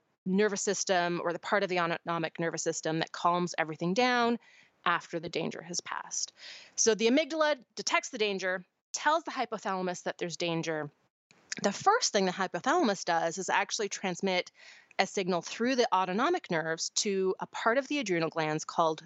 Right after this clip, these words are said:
the adrenal medulla. And this is important because different parts of our adrenal glands produce different hormones.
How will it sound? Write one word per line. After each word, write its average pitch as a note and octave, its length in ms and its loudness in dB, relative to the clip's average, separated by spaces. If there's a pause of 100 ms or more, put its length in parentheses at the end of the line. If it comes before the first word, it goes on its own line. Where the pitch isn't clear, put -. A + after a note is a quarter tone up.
the E3 120 -2
adrenal E3+ 400 2
medulla. D#3+ 640 0 (500)
And A3 140 6
this D4+ 140 0
is D4+ 100 0
important C#4+ 540 2
because F#3+ 540 0
different A#3 360 0
parts - 460 -2
of F3 320 2
our E3+ 100 2
adrenal F3 380 0
glands D#3 400 -2
produce F#3+ 640 0
different - 340 -6
hormones. - 560 -2